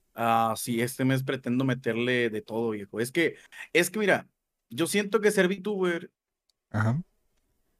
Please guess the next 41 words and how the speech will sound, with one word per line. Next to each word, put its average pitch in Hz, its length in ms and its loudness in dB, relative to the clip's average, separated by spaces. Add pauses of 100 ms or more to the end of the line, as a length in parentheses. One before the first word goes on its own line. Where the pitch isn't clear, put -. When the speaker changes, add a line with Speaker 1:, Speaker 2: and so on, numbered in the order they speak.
(120)
Speaker 1:
aparte, 147 480 2
bueno, 160 220 0
no, 196 120 2
no, 196 180 2
no, 185 220 0
no 185 340 -2
quiero 226 160 8
decir 214 280 6
lo 208 180 0
que - 100 -4
es - 180 -6 (120)
caro, 180 320 2
güey, 127 160 2
pero, 156 120 -2
por 165 80 -2
ejemplo, 143 160 -4
si 135 80 -8
tú 202 140 -10
quieres 208 320 0
hacer 143 600 0
algo 151 340 4
chido, 127 320 -4
güey, 107 180 -4
con 104 180 -10
el 110 80 -6
VTuber, 135 460 -6
güey, 131 160 -6 (1080)
Speaker 2:
Sí. 107 220 -2
Speaker 1:
viejo, 123 380 0
sí, 123 600 0
sí, 127 1040 0 (220)
sí 117 380 -6
ocupas 123 320 -2
meterle 127 460 0
pasta 123 360 -4
de 117 100 0
por 113 240 -8
medio, 117 400 -2
güey, 101 140 -8
o 101 80 -10
sea, 110 360 -4